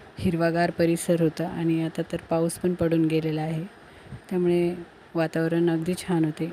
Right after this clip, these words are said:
आणि पृष्ठभागच आहे वरती, डोंगर नाही आहे या पद्धतीने. आणि ही आहे आपली सीताची न्हाणी.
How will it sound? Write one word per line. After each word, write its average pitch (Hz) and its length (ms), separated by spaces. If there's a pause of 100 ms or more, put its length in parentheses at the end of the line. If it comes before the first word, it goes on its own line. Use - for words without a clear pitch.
आणि 180 160
पृष्ठभागच 208 640
आहे 196 180
वरती, 165 280
डोंगर 170 420
नाही 180 340
आहे 214 60 (1200)
या 165 120
पद्धतीने. 156 640 (2250)
आणि 170 260
ही 175 220
आहे 165 220
आपली 170 380
सीताची 165 600
न्हाणी. 160 400